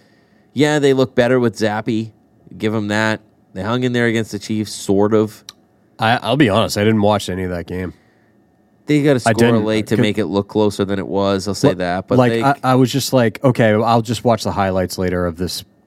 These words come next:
Speaker 2: Pats Chiefs game." I had no desire to watch those highlights.
Speaker 1: I just think Denver going home, they're gonna kick the shit out of this team. I bet the game already. I
Speaker 2: But
Speaker 1: got
Speaker 2: again, it
Speaker 1: minus six.
Speaker 2: seems, it seems very baity. I hate this fucking card. I hate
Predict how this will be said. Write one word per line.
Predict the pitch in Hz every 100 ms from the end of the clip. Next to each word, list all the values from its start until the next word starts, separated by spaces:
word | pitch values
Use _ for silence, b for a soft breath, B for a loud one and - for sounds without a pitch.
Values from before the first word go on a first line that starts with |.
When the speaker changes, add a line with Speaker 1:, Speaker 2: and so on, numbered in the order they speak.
| _ _ _
Speaker 2:
Pats | - 107 - -
Chiefs | - 95
game." | 98 90 -
I | 120
had | 117
no | 113 101
desire | 101 101 92
to | 92
watch | 92 92
those | 101 90
highlights. | 92 90 90 87 - b b b _ _ -
Speaker 1:
I | 117 135
just | 131 123
think | 107 90
Denver | 98 98 90
going | 90 92 85
home, | 85 87 82 82
they're | 87 95
gonna | 90 78
kick | - 90 - -
the | -
shit | - - 90 -
out | 82 80
of |
this | 80 -
team. | 80 80 76
I | 90
bet | 104 107
the | 101
game | 85 80 85
already. | 85 80 156 160 76
I |
Speaker 2:
But | 185
Speaker 1:
got | 180
Speaker 2:
again, | 214 214
it |
Speaker 1:
minus | 147 -
six. | -
Speaker 2:
seems, | 196 202 135 - _ _
it | 156 -
seems | - 160 180 160
very | 117 120 120 131
baity. | 156 180 165 101
I | 90
hate | - 143 156
this | 180 - -
fucking | 151 - 143
card. | - 156 185 98 - b b
I | 131
hate | 113 190